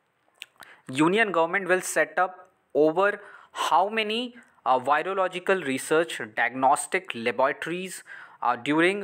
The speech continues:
the fiftieth, uh, fiftieth Financial Commission, that is from two thousand twenty-one, two thousand twenty-two to two thousand twenty-five to two thousand twenty-six? So generally there will be a forty-two, uh, such virological research diagnostic laboratories that they will going to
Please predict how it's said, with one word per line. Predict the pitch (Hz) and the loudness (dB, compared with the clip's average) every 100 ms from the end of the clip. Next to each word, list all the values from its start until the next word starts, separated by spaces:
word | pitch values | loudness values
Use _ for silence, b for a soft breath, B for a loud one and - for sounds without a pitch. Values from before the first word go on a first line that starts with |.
| 156 | -4
the | |
fiftieth, | 156 - 180 170 - _ _ 202 208 214 _ - | -6 -6 -6 -6 -10 _ _ -2 -2 -4 _ -2
uh, | 123 120 - | 2 2 0
fiftieth | - 160 160 185 208 - - B B | -4 -4 -2 0 0 -2 -16 B B
Financial | - 151 151 170 185 175 | -4 -2 -2 -2 -2 0
Commission, | 156 147 - 185 | -2 -2 -2 -2
that | 160 131 | 0 -2
is | 143 | -4
from | - 156 | -4 -2
two | 139 | -2
thousand | 127 135 143 | -2 -2 -4
twenty-one, | 131 127 123 - 170 123 113 139 147 | -4 -4 -6 -4 -2 0 -2 -2 -4
two | 127 | -2
thousand | 123 117 120 | -2 -2 -4
twenty-two | 117 113 - 139 - - 147 175 | -4 -4 -6 -8 -8 -2 -2 0
to | 135 139 | 0 0
two | 131 | 0
thousand | 117 110 127 | -2 -2 -4
twenty-five | 120 110 123 - 113 113 | -6 -6 -6 -4 -2 -2
to | - | -4
two | - | -6
thousand | 95 95 | -8 -8
twenty-six? | 98 98 101 - 139 - - B B B B | -10 -10 -12 -6 -6 -6 -16 B B B B
So | - 151 143 | 0 2 2
generally | 147 160 190 | 2 -2 -2
there | 170 151 | 0 0
will | 147 165 | 0 -4
be | |
a | 180 | -6
forty-two, | - 123 123 - 175 170 - 160 220 B B B _ | -4 -2 -2 -4 -16 -14 -6 -4 -4 B B B _
uh, | 113 113 | 0 0
such | 113 - 165 175 | -2 -4 -4 -4
virological | 127 117 120 131 139 131 135 160 160 | -4 0 0 0 -2 -2 -2 0 0
research | 127 120 139 139 | -4 -6 -2 -2
diagnostic | 120 104 110 113 - 143 - | -2 -4 -2 -2 -2 -10 -6
laboratories | 110 101 101 101 151 190 135 | -6 -2 -4 -4 -4 -4 -4
that | 104 | -4
they | 101 104 | -6 -8
will | 110 | -8
going | 110 107 104 | -6 -6 -4
to | - 226 | -2 -2